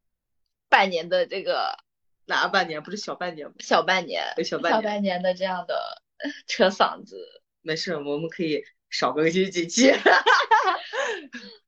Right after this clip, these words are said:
Speaker 2: 好，那我们今天就聊到这儿吧，这会儿也挺晚的。
Speaker 1: 聊到晚上了，该说 buona notte 了。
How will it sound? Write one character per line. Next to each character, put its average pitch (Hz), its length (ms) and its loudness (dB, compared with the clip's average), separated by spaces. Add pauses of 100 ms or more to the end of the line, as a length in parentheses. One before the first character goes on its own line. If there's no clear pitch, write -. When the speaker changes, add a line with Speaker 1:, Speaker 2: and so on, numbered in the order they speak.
(1200)
Speaker 2:
好， 139 140 -6
那 208 160 2
我 170 80 0
们 170 420 -4
今 226 160 -6
天 226 180 2
就 214 140 2
聊 - 160 -2
到 202 120 0
这 214 100 0
儿 180 80 0
吧， - 180 -8 (480)
这 196 220 -2
会 156 100 -4
儿 143 60 -4
也 - 60 -12
挺 - 220 -12
晚 147 240 -2
的。 - 120 -20 (200)
Speaker 1:
聊 214 220 2
到 214 120 2
晚 196 260 -2
上 190 260 -8
了， 185 200 -8
该 185 180 -6
说 196 220 -2
buona 175 520 -2
notte 175 540 -2
了。 - 180 -20